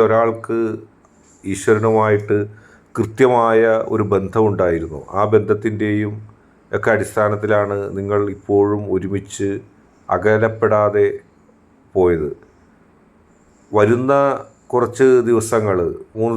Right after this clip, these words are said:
ദിവസത്തോളം നിങ്ങളുടെ ജീവിതത്തിൽ നിർണായകമാകുമെന്ന് പറയുന്നത് ഒരു മുഖ്യമായൊരു തീരുമാനം നിങ്ങൾ എടുക്കുന്നുണ്ട്, എടുക്കാൻ പോകുന്നുണ്ട്. ആ തീരുമാനം നിങ്ങളുടെ ജീവിതത്തെ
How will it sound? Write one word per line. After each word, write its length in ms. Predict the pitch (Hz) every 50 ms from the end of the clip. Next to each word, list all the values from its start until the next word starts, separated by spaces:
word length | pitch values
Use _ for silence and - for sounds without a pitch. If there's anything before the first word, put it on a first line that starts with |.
| 110
ദിവസത്തോളം 840 | 113 107 107 - - 110 104 107 107 - - - 113 107 104 107 104 104 101
നിങ്ങളുടെ 260 | 101 98 104 104 110 110
ജീവിതത്തിൽ 320 | 107 104 101 101 - - 101 101 101
നിർണായകമാകുമെന്ന് 960 | 95 95 101 104 107 107 107 107 107 104 101 98 98 98 101 104 101 101 101 101
പറയുന്നത് 440 | 98 92 92 92 90 90 87 85 85 82 - - - - - _ _ _ _ -
ഒരു 140 | 113 120 127 120 117 110 - - - - _ _ _ _ _ 113
മുഖ്യമായൊരു 640 | 107 107 110 - 147 139 139 139 135 131 131 131 127 123 -
തീരുമാനം 520 | 110 104 107 107 107 107 107 104 104 98 92 85 - _ _ _ _ _ _ _ _ _ _ _ _ _ _ _ _ _ _ - - 104
നിങ്ങൾ 200 | 101 101 107 104 104 101 98 95 - - - _ _ -
എടുക്കുന്നുണ്ട്, 600 | 104 92 - - - 104 104 101 95 92 87 95 90 92 - - _ _ _ - -
എടുക്കാൻ 300 | 95 92 - 113 104 101 101 101
പോകുന്നുണ്ട്. 560 | 98 95 95 95 92 95 95 92 87 87 85 85 - - _ _ _ _ _ _ _ _ _ _ _ _ _ _ _ _ -
ആ 40 | 104 117 - 131
തീരുമാനം 540 | 123 120 123 123 131 131 120 123 123 123 127 117 110 107 - - _ _ _ 117
നിങ്ങളുടെ 300 | 110 107 110 107 110 110 107 110
ജീവിതത്തെ 460 | 113 113 113 110 110 110 113 113